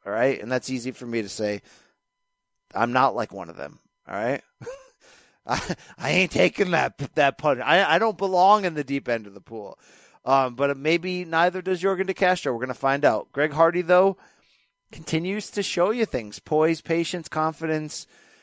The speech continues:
uh, you know, dope athleticism. Am I allowed to say dope as a forty-one-year-old white guy? I'm not sure, but dope athleticism. Um, that was a good win.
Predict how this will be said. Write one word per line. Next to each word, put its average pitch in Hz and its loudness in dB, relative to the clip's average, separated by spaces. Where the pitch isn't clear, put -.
uh, 117 6
you 135 -6
know, 107 -4
dope 147 2
athleticism. 143 0
Am 120 -8
I 143 4
allowed 170 4
to - -14
say 170 -6
dope 147 -2
as 151 -6
a 156 -2
forty-one-year-old 160 -4
white 156 -2
guy? 127 0
I'm 143 0
not 151 0
sure, 131 -6
but 101 -16
dope 151 0
athleticism. 143 -2
Um, 110 -2
that 131 -4
was 156 -4
a - -10
good 170 -2
win. 120 -4